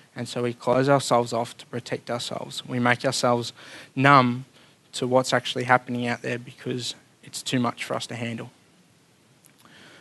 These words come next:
Um, so we might even turn it off just to avoid this. Um, 'cause sometimes the emotions that start to arise out of that aren't good ones, and we all like feeling warm and fuzzy inside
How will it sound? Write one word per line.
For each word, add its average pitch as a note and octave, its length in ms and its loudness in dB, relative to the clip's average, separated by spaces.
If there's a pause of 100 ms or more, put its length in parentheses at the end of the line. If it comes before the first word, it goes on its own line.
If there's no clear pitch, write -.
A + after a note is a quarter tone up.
(160)
Um, A#2+ 320 -4
so - 160 2
we C3+ 80 6
might C#3 240 10
even C3 160 4
turn C3+ 160 4
it B2 80 6
off A#2 280 2 (360)
just - 200 -8
to C3 100 -2
avoid A#2+ 320 -2
this. - 260 -12 (1600)
Um, A2+ 300 -12 (920)
'cause B2+ 120 -6
sometimes C3+ 420 4
the B2+ 120 0
emotions B2+ 520 2
that - 160 -10
start A#2+ 240 2
to - 100 -2
arise C3+ 380 6
out A#2+ 120 2
of A#2+ 120 -6
that B2 200 -2 (440)
aren't C3+ 240 4 (340)
good B2+ 140 -2
ones, B2 360 -8 (220)
and A#2 500 -4 (640)
we B2+ 220 -2
all B2 140 2
like B2 260 -4
feeling B2 400 -6
warm A#2 140 -2
and A2+ 100 -8
fuzzy A#2 400 -8
inside B2+ 400 -12